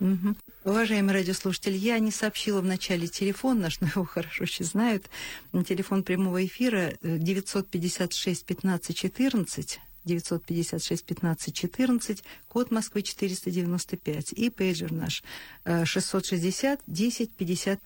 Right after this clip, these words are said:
пять, шестьсот шестьдесят десять пятьдесят пять, абонент Радио России. Итак, сегодня наша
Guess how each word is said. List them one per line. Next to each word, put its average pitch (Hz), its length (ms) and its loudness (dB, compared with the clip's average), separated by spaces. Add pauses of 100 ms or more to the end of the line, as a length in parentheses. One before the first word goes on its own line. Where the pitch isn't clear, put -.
(120)
пять, 151 300 -2
шестьсот 180 440 -2
шестьдесят 240 640 -2 (120)
десять 190 400 0
пятьдесят 160 540 -2
пять, 262 360 0
абонент 180 480 0
Радио 165 280 0
России. 160 500 -6
Итак, 220 240 -2
сегодня 190 400 0
наша 170 360 0